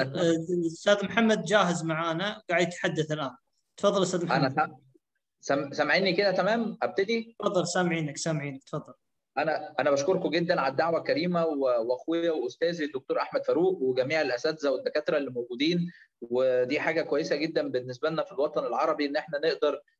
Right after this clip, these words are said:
Speaker 1: آه، نكومينيكيت مع بعض، آه، ب-، ب-، بوسيلة أو بطريقة، آه، مختلفة وتبقى سريعة في ظل الظروف الحالية. عشان ما أضيعش وقتكم، آه، في عجالة بسيطة كده، أنا اتخرجت من تجارة سنة ألفين، وبعدين اشتغلت في شركة من شركات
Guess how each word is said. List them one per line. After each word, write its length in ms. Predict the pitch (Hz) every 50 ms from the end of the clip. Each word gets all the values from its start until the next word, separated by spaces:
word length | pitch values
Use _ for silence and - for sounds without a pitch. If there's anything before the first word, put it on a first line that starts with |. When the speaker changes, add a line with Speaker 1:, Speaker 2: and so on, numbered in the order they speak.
| _ - 127
Speaker 1:
آه، 100 | 127 127
نكومينيكيت 680 | 127 127 120 - 127 123 127 127 123 156 151 - -
مع 120 | 143 120
بعض، 380 | 120 139 143 147 143 120 104 - 113 - 123
آه، 240 | 120 113 113 113
ب-، 120 | 110 113 - - 117
ب-، 360 | 110 110 117 120 117 113 117
بوسيلة 480 | 127 131 131 127 - 160 165 160 151 143
أو 200 | 131 123 123 127
بطريقة، 680 | 123 123 - 131 131 156 170 - 131 139 135 131 127 120 120 120 117 - - _ _ - -
آه، 120 | 117 120
مختلفة 680 | 123 127 127 117 120 123 170 165 165 165 170 175 160
وتبقى 360 | 151 151 147 151 139 127 120 127
سريعة 520 | - 131 123 139 165 165 151 151 147 147
في 160 | - 139 131
ظل 220 | 131 135 156 165 151
الظروف 300 | 131 127 127 139 139 - 135
الحالية. 1080 | 123 117 113 107 104 104 101 101 101 101 101 101 98 92 - - 113 110 107 98 - _ - - - _ - -
عشان 240 | 123 - - 180 190
ما 80 | 185
أضيعش 460 | 170 165 160 160 175 180 185 185 185
وقتكم، 520 | 185 160 135 - - 185 175 175 214 226 240 233 _ _ _ _ _ _ - -
آه، 540 | 127 131 127 123 127 123 123 120 120 120
في 80 | 120 143
عجالة 520 | 135 135 139 165 175 180 170 160 143 135 127
بسيطة 520 | 127 127 127 120 123 - 170 170 175 156
كده، 400 | 127 - 151 151 180 180 170 156
أنا 100 | 175 180
اتخرجت 420 | 170 175 - 151 147 175 180 - 190
من 140 | 165 139
تجارة 380 | 139 143 139 151 156 160 160 170
سنة 220 | 170 165 156 156 151 135
ألفين، 340 | 117 120 - 160 190 214
وبعدين 300 | 220 175 139 127 127 165
اشتغلت 380 | 180 175 - 143 139 165 180 175
في 120 | - -
شركة 300 | - - 170 170 - 156
من 80 | 143 131
شركات 380 | 123 - - 123 - 151 151